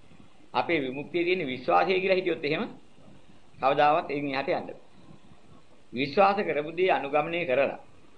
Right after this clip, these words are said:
තමන්ගේ මූලික නුවණ මෙහෙයවලා ප්‍රඥාව ලබා ගැනීමට මේක මාර්ගය බව පේනවා කියලා තේරුම් ගත්තට පස්සේ මග අනුගමනය කරලා තමන්ට ප්‍රඥා මාර්ගයේ පහළ වුණා නම් දහම් ඇහැ තමන්ට පහළ වුණා.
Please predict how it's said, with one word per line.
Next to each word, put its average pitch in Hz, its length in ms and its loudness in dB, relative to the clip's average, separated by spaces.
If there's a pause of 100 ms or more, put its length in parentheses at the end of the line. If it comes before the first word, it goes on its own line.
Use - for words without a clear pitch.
(840)
තමන්ගේ 160 440 0
මූලික 151 380 0
නුවණ 180 300 -2
මෙහෙයවලා 135 500 -2 (1600)
ප්‍රඥාව 185 640 0
ලබා 143 340 2
ගැනීමට 175 440 -4
මේක 147 320 -6
මාර්ගය 143 440 0
බව 165 240 2
පේනවා 143 400 -2
කියලා 165 140 -2
තේරුම් 139 280 -2
ගත්තට 147 300 -2
පස්සේ 120 380 -6 (960)
මග 131 260 2
අනුගමනය 180 520 0
කරලා 196 260 -2
තමන්ට 156 340 -2
ප්‍රඥා 156 440 -2
මාර්ගයේ 175 400 0
පහළ 135 260 2
වුණා 175 220 0
නම් 208 120 -2
දහම් 165 260 2
ඇහැ 202 160 -4
තමන්ට 160 300 0
පහළ 113 260 -6
වුණා. - 220 -14